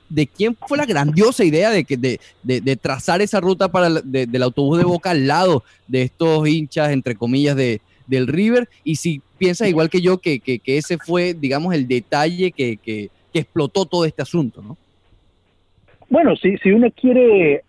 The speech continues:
Speaker 2: analizarlo, es, es la misma ruta que toman siempre.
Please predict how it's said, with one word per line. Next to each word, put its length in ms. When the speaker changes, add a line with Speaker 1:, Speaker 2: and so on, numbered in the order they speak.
Speaker 2:
analizarlo, 800
es, 100
es 100
la 100
misma 200
ruta 240
que 80
toman 220
siempre. 340